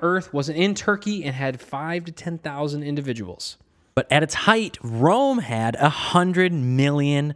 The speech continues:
Speaker 2: subjects.
Speaker 1: Damn.
Speaker 2: Think about how big that team group thing got over the past few thousand years. How? These shared stories, that shared imagination that we focused on, hopped up on farming, that creates this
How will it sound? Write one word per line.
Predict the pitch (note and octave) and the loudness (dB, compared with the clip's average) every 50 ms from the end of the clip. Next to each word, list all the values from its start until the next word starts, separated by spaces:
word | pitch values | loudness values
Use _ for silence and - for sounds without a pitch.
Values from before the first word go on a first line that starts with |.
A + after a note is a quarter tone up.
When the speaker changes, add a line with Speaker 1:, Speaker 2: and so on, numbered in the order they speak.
| - - | -8 -8
Speaker 2:
subjects. | - - - - D3+ C3 A2+ F#2+ F2+ E2+ - - | -6 0 2 2 2 2 0 -8 -10 -10 -8 -4
Speaker 1:
Damn. | - B2 A#2 A#2 A2+ G#2 A2 | -2 -2 0 0 0 0 0
Speaker 2:
Think | D#3 D#3 | 0 0
about | F#3+ E3+ E3 D#3+ D3 C3+ | 0 0 0 0 0 0
how | - - - C#3+ C3+ C3+ C3+ C3+ C3+ C3 | -2 -4 0 2 2 2 2 2 0 -2
big | A2+ G#2 C3+ C#3 C#3+ C#3+ B2+ A#2+ A#2+ - A2+ A#2 | -2 0 2 2 2 2 0 -2 -4 -6 -2 0
that | B2 A#2+ A2+ - - | 0 0 0 -2 -6
team | - - D3 C#3+ C#3+ C#3+ C#3+ C#3 C3+ C3+ B2 | -4 -2 0 0 2 2 2 2 0 0 -2
group | - - A2 B2 C3+ C3+ - | -2 -2 0 0 0 0 -2
thing | - - E3+ E3 E3 E3+ F#3 F#3+ - - - - - _ _ - | -2 0 0 0 0 0 -2 -4 -6 -8 -16 -20 -20 _ _ 0
got | - A#2+ A#2+ B2+ C3+ - - | 2 2 2 2 0 0 0
over | B2+ A#2 B2 A#2+ | 0 0 0 0
the | G#2+ G#2 | -2 -2
past | - - - A#2 A#2 A#2 - - | -2 -2 -2 -2 -2 -2 -4 -6
few | - - A#2+ A#2 | -4 -2 -2 -2
thousand | - - A2 G#2 G#2 G#2 A2 G#2+ | 0 0 0 0 0 -2 -4 -4
years. | G2+ A2 G#2+ G#2 F#2 D#2+ D2 - - | -2 -2 -2 -2 -2 -4 -6 -10 -6
How? | - - A#2 C3 D#3 G3 A#3 A#3+ - - - - - - - - | -2 0 0 2 2 0 0 -4 -8 -12 -18 -16 -16 -18 -12 -6
These | - A#2+ A#2 | -4 -2 -2
shared | - - - - - C#3+ C#3+ D#3+ F#3 G#3 A#3+ B3 - - | 0 -2 -2 0 0 0 2 2 2 2 0 0 -4 -8
stories, | - - - - - G3+ A3 A#3+ A#3+ F#3+ B2 A2 A2 G#2+ | -6 -6 -6 0 2 4 4 4 4 2 2 0 -2 -2
that | - G#2+ | -4 -4
shared | - - - - D3+ D3+ E3 F3 | -2 -2 0 2 2 2 2 2
imagination | E3+ E3+ E3 E3+ D3+ D#3 D#3+ F3 F3+ - - C3 | 2 0 0 0 0 0 0 0 0 0 -2 -2
that | A2+ | 0
we | A2+ A2+ | -2 -2
focused | - - A#2+ A2 G#2 - G#2+ - - | 0 0 0 0 0 -2 -4 -4 -2
on, | A#2 G#2 G2 G2 G2 - - - - - - | -2 -2 -2 -4 -6 -6 -10 -16 -16 -10 -6
hopped | - - - - D#3+ E3 - - - | -2 0 4 4 4 2 2 2 4
up | F3 F3+ - - | 4 4 4 2
on | D3 B2+ A#2+ A#2 | 2 2 0 0
farming, | - - F#3+ G3 G#3+ A3+ F3+ B2 G2 F#2 F#2 F#2+ - _ _ _ _ _ - | 2 4 4 6 6 4 2 -2 -4 -4 -4 -6 -8 _ _ _ _ _ 2
that | - C#3+ E3+ - - | 2 2 2 2 -2
creates | - - D#3+ E3 E3+ E3+ E3+ E3+ - | -2 0 2 2 2 2 0 0 -4
this | - B2 - | -6 -6 -4